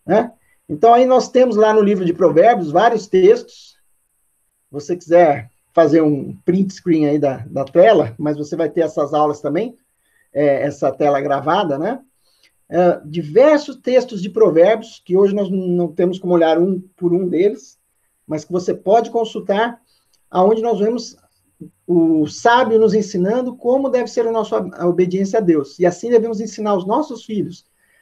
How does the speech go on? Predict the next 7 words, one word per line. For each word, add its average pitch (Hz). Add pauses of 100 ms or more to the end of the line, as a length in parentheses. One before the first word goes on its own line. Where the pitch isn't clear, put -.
a 156
serem 185
obedientes, 156 (260)
pro 254
bem 262
deles, 233 (460)
né? 240